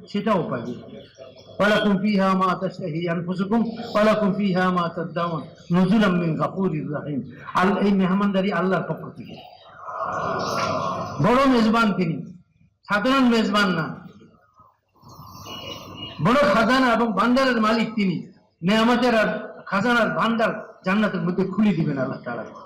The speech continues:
যে বান্দা খা, নে, কত নিতে পারো, কত তোদের চাহিদা আছে। জান্নাতীদেরকে আল্লাহ জিজ্ঞেস করবেন, "ও জান্নাতীরা, তোমাদের চাহিদা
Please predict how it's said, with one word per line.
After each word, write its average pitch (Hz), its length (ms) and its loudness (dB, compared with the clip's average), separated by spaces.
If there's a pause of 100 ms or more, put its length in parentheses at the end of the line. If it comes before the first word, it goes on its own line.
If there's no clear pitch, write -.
(320)
যে 165 60 0
বান্দা 190 280 4
খা, 175 580 0
নে, 202 400 2
কত 240 160 2
নিতে 175 300 0
পারো, 131 280 -6 (400)
কত 311 300 2
তোদের 220 360 2
চাহিদা 175 320 4
আছে। - 240 2 (400)
জান্নাতীদেরকে 226 640 2
আল্লাহ 220 200 4
জিজ্ঞেস 226 300 2
করবেন, 214 280 2 (240)
"ও 262 180 4
জান্নাতীরা, 220 600 2 (1700)
তোমাদের 190 400 4
চাহিদা 180 420 2